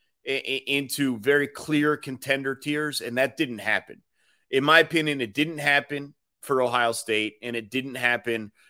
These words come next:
for Florida State. It didn't happen for Georgia. A-, and so now we're left with a jumble of, you're gonna see a lot of discussion, a-, and maybe the rankings themselves won't change,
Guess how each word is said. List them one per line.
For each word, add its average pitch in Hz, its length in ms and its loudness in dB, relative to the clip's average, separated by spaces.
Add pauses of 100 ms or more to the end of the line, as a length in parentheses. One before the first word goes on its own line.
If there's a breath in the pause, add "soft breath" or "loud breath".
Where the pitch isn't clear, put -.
(160 soft breath)
for 123 140 0
Florida 120 360 0
State. 110 500 -2
It 113 240 -6
didn't 143 280 2
happen 127 680 2
for 117 260 -4
Georgia. 110 680 -2 (360)
A-, 131 180 4
and 135 140 0
so 143 200 4
now 143 340 8
we're 202 200 8
left 165 340 6
with 156 120 2
a 147 60 -4
jumble 131 800 2
of, 120 500 2 (400)
you're 139 160 2
gonna 175 160 4
see 165 200 -2
a 147 80 4
lot 139 420 4
of 165 160 0 (360)
discussion, 156 880 0
a-, 139 160 -4
and 156 100 -2
maybe 202 220 0
the 185 120 2
rankings 151 600 0
themselves 139 580 0
won't 151 220 -4
change, 156 500 -8